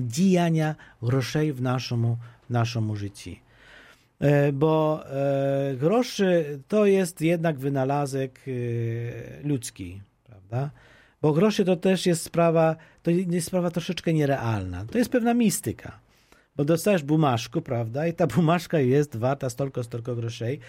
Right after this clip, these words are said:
I za to, za, za, za ten nominał, jaki masz na tej bumaszki, możesz kupić takie i takie konkretne rzeczy.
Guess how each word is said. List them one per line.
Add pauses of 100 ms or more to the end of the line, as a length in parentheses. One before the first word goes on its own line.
(260)
I
za
to,
za,
za,
za
ten
nominał,
jaki
masz
na
tej
bumaszki,
możesz
kupić
takie
i
takie
konkretne
rzeczy.